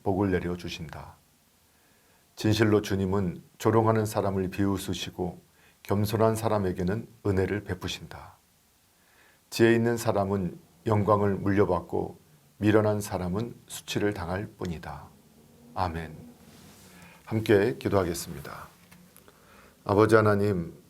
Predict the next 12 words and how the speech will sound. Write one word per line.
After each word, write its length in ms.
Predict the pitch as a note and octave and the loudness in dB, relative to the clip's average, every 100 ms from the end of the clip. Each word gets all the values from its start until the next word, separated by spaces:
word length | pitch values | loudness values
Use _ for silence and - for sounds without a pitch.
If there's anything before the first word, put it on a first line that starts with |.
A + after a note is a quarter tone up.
| _ _ _ | _ _ _
오늘도 800 | G#2+ A2 G#2 G2+ G2 F#2 - - - | 2 4 6 6 6 4 -2 -8 -2
여기까지 460 | G#2 A2+ A2+ F#2+ | 2 2 2 2
인도하신 460 | F#2+ F#2+ G#2 F#2 G2 | 2 2 2 2 0
은혜에 260 | F#2 F#2 F#2 | 0 0 -2
감사드립니다. 920 | - F#2 G2+ F#2+ F#2 F2+ F2 E2 - _ _ _ _ _ _ _ | -4 -2 -2 0 -2 -2 -4 -8 -14 _ _ _ _ _ _ _
오늘의 300 | - G2+ G#2 | 0 4 6
남은 240 | F#2+ F#2+ G2+ | 4 2 0
시간도 760 | - - G2+ F#2 G2 F2+ - - _ | 0 0 0 0 -4 -4 -8 -14 _
주님의 300 | - G#2 G#2+ | -4 2 4
말씀을 440 | F#2+ F#2+ F#2 G2 G2 | 4 2 -2 -2 -2
저희가 300 | G2 F#2+ F#2 | 0 0 0
들었사오니 760 | G2 G2 - G2 F2+ F2+ F2 | 0 -2 2 0 0 -2 -4